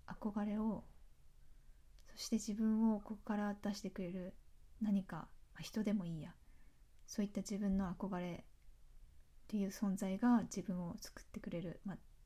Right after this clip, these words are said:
そう、連れ去ってくれるのを待ってると、私はそう思います。で、えー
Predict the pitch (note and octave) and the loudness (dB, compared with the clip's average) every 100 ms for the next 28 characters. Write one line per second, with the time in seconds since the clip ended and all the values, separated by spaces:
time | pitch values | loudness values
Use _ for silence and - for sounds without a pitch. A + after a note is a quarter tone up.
0 | - - - D#3+ - - - - - - | -18 -12 -8 -6 -6 -12 -18 -18 -20 -16
1 | - G3 G3+ - - F#3 F3+ E3+ D3+ E3 | -6 -2 -2 -4 -6 -4 -4 -4 -4 -4
2 | - - - - - - - - F3+ - | -6 -10 -8 -10 -12 -16 -16 -10 -8 -8
3 | F3 - F3+ F3 F3 E3+ F3+ F#3 - - | -8 -6 -6 -6 -6 -4 -6 -8 -12 -18
4 | - - - - - - - - - - | -20 -18 -16 -16 -18 -20 -20 -20 -20 -18
5 | - - - - - - A#3 A3 - - | -16 -16 -18 -18 -20 2 4 6 2 -10
6 | - - G#3 G3 G#3+ | -20 -4 0 2 2